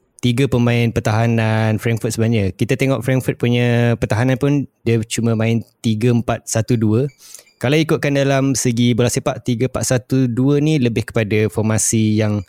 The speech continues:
mentaliti menyerang sebenarnya. Itu yang saya rasa perlawanan ni memang sangat, sangat laju, sangat seronok untuk tengok.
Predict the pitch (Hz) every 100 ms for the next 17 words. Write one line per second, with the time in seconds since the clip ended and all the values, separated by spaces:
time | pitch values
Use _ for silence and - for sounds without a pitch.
0 | _ 123 120 131 123 - 123 120 117 120
1 | 120 117 120 123 131 120 117 113 107 87
2 | - _ _ 110 101 135 127 120 120 120
3 | 120 120 113 120 117 135 123 120 117 113
4 | 117 117 120 123 127 123 117 117 113 117
5 | 120 120 - _ _ _ _ - - 123
6 | 131 127 113 120 156 - 113 113 107 -
7 | 127 123 120 120 120 117 -